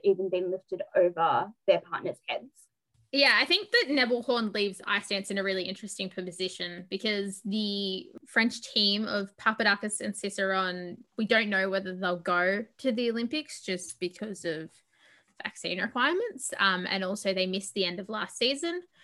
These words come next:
Speaker 2: But then the two Russian teams that are left are, like, the two Russian teams that you would expect to be the top two Russian teams. I would prefer them just it's partially biased, but also, like, my own assessment of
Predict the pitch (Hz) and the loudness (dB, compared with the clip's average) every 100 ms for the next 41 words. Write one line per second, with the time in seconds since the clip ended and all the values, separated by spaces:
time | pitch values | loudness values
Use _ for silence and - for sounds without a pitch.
0 | - - _ 214 240 202 240 233 226 220 | -20 -20 _ 4 4 4 4 6 4 2
1 | 208 - - 190 220 208 285 285 208 220 | 0 -2 -8 -2 0 2 2 4 2 2
2 | 208 175 180 - - - - - - 170 | -4 -4 -4 -6 -6 -8 -12 -8 0 0
3 | 160 190 - _ _ _ _ _ _ _ | 0 -4 -10 _ _ _ _ _ _ _
4 | _ 240 226 220 269 330 302 294 294 285 | _ 4 6 4 6 8 8 6 4 4
5 | 240 220 202 - - - 190 - - - | 2 0 -2 0 -2 0 -2 -2 -12 -14
6 | - 185 190 185 196 180 - 185 175 - | -6 -2 0 0 -4 -6 -4 -4 -4 -4
7 | 196 196 202 196 190 - _ _ _ - | -6 -2 0 -2 -6 -16 _ _ _ 2
8 | 220 233 240 233 233 214 220 208 202 196 | 6 8 6 4 0 2 4 6 6 4
9 | 208 _ _ _ _ - 208 208 208 208 | 0 _ _ _ _ -8 0 4 6 4
10 | 208 208 208 208 190 - _ _ _ _ | 2 0 -2 -4 -10 -12 _ _ _ _
11 | - - 185 - 254 262 269 330 - 202 | -4 0 2 4 4 6 6 4 0 2
12 | 196 196 180 175 - - - 214 185 185 | 2 2 0 0 -6 -10 -2 2 2 2
13 | 180 170 - 185 - 180 185 - 175 170 | 0 -2 -2 -4 -4 -4 -4 -2 0 0
14 | 190 | -2